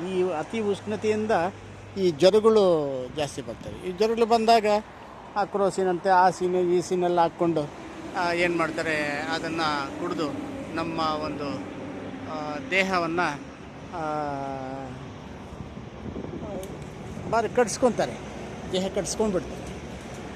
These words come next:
ಈ ದೇಹ ಯಾವಾಗ ಇದಾಗುತ್ತೋ ಸೈಡ್ ಎಫೆಕ್ಟ್, <clears throat> ಸೈಡ್ ಎಫೆಕ್ಟ್ ಆಗ್ತದೆ. ಅಂದರೆ ಸೈಡ್, ಕಟ್ಸ್ಕೊಂಡ ಮೀನ್ಸ್ ಸೈಡ್ ಎಫೆಕ್ಟ್ ಆಗ್ತದೆ. ಈ ಸೈಡ್ ಎಫೆಕ್ಟ್ ಆಗಿದಾಗ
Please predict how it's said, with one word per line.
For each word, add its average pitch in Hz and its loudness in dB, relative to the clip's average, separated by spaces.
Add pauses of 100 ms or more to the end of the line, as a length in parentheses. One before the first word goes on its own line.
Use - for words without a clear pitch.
(460)
ಈ 196 0
ದೇಹ 220 2
ಯಾವಾಗ 220 2
ಇದಾಗುತ್ತೋ 202 0 (160)
ಸೈಡ್ 262 2
ಎಫೆಕ್ಟ್, 208 2
<clears throat> - -8
ಸೈಡ್ 240 6
ಎಫೆಕ್ಟ್ 208 2
ಆಗ್ತದೆ. - -6 (960)
ಅಂದರೆ 247 2
ಸೈಡ್, 233 0
ಕಟ್ಸ್ಕೊಂಡ 220 -4
ಮೀನ್ಸ್ 302 -2
ಸೈಡ್ 277 6
ಎಫೆಕ್ಟ್ 196 2
ಆಗ್ತದೆ. - -10 (720)
ಈ 233 -4
ಸೈಡ್ 240 2
ಎಫೆಕ್ಟ್ 233 2
ಆಗಿದಾಗ 202 0